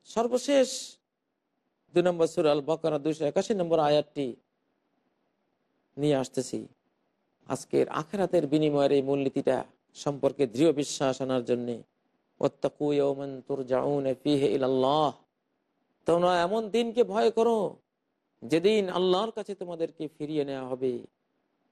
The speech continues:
"সুম্মা তুওয়াফা কুল্লু নাফসিম মা কাসাবাত", তারপর প্রত্যেক ব্যক্তি যা উপার্জন করেছে তা পরিপূর্ণভাবে তাকে দেয়া হবে।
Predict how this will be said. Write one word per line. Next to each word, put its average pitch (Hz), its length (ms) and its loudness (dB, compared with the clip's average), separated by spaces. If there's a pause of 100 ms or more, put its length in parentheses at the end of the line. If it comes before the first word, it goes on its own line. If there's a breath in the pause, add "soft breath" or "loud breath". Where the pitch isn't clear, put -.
(540)
"সুম্মা 156 300 -2
তুওয়াফা 139 640 0
কুল্লু 156 360 -2
নাফসিম 139 680 -6
মা 139 220 -2
কাসাবাত", 131 460 -2 (1000)
তারপর 151 500 0 (560)
প্রত্যেক 208 520 0
ব্যক্তি 180 320 2
যা 156 160 2
উপার্জন 151 480 0
করেছে 147 360 0
তা 143 240 -2
পরিপূর্ণভাবে 220 840 2
তাকে 220 220 0
দেয়া 196 220 2
হবে। 180 360 4